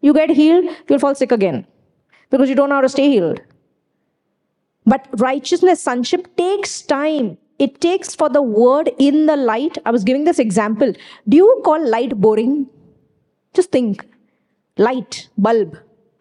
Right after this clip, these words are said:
अरे, बोर हो गया, सेम लाइट on करते हैं हमेशा। हाँ, you get bored of light। I don't want light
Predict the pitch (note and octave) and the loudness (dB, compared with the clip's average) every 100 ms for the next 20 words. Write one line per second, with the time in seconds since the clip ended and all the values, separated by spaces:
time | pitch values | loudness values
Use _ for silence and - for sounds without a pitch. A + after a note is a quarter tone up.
0 | _ _ - A3+ G#3 G#3 A3+ A3+ G#3 G#3 | _ _ -4 -2 2 2 2 2 0 0
1 | F#3 G3 A#3 A#3 A#3 G#3+ A3 G#3 A3 G#3+ | -2 -2 0 0 0 -2 -2 -4 -6 -6
2 | G#3 G#3 G3+ G#3 G#3 G#3 F#3+ G3 G3 - | -6 -6 -6 -4 -4 -4 -6 -6 -6 -4
3 | F#3+ F3+ F#3+ F#3 - _ _ _ _ _ | -4 -4 -8 -14 -20 _ _ _ _ _
4 | _ _ _ _ D#4 F4 D#4+ F#4 B3+ B3+ | _ _ _ _ -2 0 2 2 2 2
5 | A#3+ A3+ A3+ A3 G#3+ A3+ G3+ D#3+ G3+ F#3+ | 0 0 0 0 0 0 -2 -8 -10 -4
6 | E3+ E3+ | -4 -4